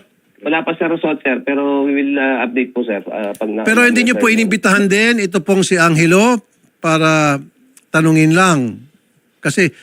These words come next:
Speaker 2: he could be a person of interest.
Speaker 1: Yes, sir, interested. Uh,
Speaker 2: O bakit hindi niyo po
Speaker 1: yes, sir,
Speaker 2: in-interview?
Speaker 1: uh,
Speaker 2: Kasi ang gusto po ng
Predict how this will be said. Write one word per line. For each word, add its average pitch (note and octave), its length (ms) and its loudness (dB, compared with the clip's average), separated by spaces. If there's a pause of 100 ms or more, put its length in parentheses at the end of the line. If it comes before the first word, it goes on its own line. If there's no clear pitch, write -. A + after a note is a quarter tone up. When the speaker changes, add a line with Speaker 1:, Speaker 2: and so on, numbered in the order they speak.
(160)
Speaker 2:
he A3+ 160 -2
could G3 160 0
be F#3 80 2
a E3+ 80 -2
person F3+ 260 2
of C#3+ 140 2
interest. D3 640 0 (240)
Speaker 1:
Yes, F3+ 160 -2
sir, G3 100 -2
interested. - 560 -6 (100)
Uh, B2+ 220 -6
Speaker 2:
O D#3+ 80 0
bakit G3+ 300 -2
hindi G3+ 160 0
niyo F#3+ 80 -2
po G3 80 0
Speaker 1:
yes, F3 80 2
sir, F#3 80 2
Speaker 2:
in-interview? F3 360 2
Speaker 1:
uh, F3+ 60 0
Speaker 2:
Kasi B3 160 0
ang G3 140 0
gusto G3+ 240 0
po G3+ 160 0
ng G3 240 0